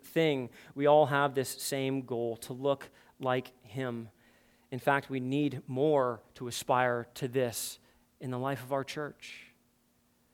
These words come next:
Well, what is the competency then of every member? Well, elders and deacons are to recruit and mobilize their fellow members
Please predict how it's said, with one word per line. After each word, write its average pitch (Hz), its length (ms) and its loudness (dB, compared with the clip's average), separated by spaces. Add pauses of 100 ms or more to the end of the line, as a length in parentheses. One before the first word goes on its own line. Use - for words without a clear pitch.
(240)
Well, 127 100 -4
what 156 120 4
is 160 100 -2
the 165 80 -4
competency 160 800 -2 (360)
then 151 180 2
of 139 160 0
every 147 260 0
member? 147 480 -2 (2000)
Well, 143 100 2
elders 165 320 4
and 151 160 -2
deacons 139 720 -6 (460)
are 135 220 2
to 143 160 -6
recruit 160 420 0
and 147 80 2
mobilize 143 560 2
their 135 120 -4
fellow 147 560 2
members 139 720 0